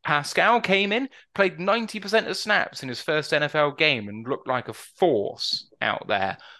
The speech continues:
I thought that bar a couple of players,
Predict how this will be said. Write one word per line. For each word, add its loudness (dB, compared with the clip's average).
I 6
thought 4
that -2
bar 6
a 2
couple 0
of -4
players, -4